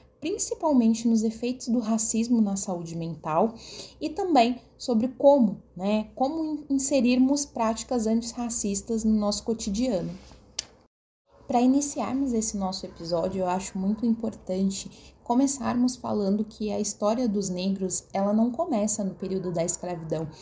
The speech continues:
apesar da gente ter aprendido isso durante a nossa vida toda, né? É, a África,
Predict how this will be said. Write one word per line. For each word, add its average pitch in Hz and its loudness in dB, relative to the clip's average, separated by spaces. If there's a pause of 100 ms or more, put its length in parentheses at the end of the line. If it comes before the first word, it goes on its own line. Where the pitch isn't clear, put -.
(340)
apesar 190 0
da 202 0
gente 196 0
ter 190 -2
aprendido 180 -6
isso 180 -6
durante 180 -4
a 185 -4
nossa 185 -4
vida 180 -4
toda, 160 -4
né? 180 -2 (460)
É, 156 -4
a 220 2
África, 185 -6